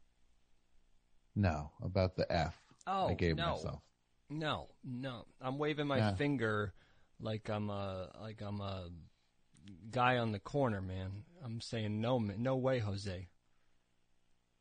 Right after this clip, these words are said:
Speaker 1: I don't know what any of that meant.
Speaker 2: I'm
Speaker 1: I'm
Speaker 2: saying
Speaker 1: waving my hand like a guy on the corner saying, "No way, Jose."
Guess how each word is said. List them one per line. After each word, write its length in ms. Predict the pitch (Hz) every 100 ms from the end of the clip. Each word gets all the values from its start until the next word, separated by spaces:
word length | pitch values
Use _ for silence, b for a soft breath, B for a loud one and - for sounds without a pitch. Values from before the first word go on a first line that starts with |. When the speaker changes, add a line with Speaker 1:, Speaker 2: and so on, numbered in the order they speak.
| _ - _ _ _ - _ _ _ -
Speaker 1:
I 40 |
don't 140 | 92 87
know 140 | 85 82
what 260 | 85 87 82 -
any 240 | 95 95
of 120 | 82 80
that 220 | 76 -
meant. 280 | 76 71 - - _ - B B B B B B B B B B B B B B B B B B B
Speaker 2:
I'm 60 | -
Speaker 1:
I'm 60 | 135
Speaker 2:
saying 260 | - 123 135
Speaker 1:
waving 320 | 160 151 147
my 140 | 139
hand 320 | 120 151 147
like 160 | 120 113
a 60 | 113
guy 320 | 127 135 135
on 80 | 117
the 80 |
corner 400 | 107 - 143 110
saying, 440 | 92 - 117 107 104
"No 160 | 120
way, 280 | 123 143 123
Jose." 640 | 92 92 85 87 90 101